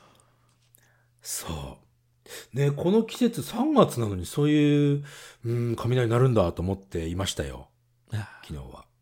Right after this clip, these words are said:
Speaker 2: Yeah, well, tropical places tend to get more of those kinds of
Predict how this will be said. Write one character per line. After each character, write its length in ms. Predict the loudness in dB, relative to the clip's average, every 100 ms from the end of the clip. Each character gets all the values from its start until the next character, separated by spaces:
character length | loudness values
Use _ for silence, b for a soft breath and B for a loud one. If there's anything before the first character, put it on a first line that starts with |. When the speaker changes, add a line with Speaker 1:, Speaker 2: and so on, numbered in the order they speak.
| _ _
Speaker 2:
Yeah, 360 | -6 -4 -4 0
well, 160 | 2
tropical 580 | 2 2 2 0 2 0
places 500 | 4 4 4 0 -4
tend 320 | 0 2 2 0
to 140 | 0
get 220 | 0 0
more 440 | 0 2 4 2 -2 B B B B _ 2
of 160 | 4
those 320 | 6 6 4
kinds 540 | -4 -2 0 2 0 -4 -2
of 400 | -2 -4 -12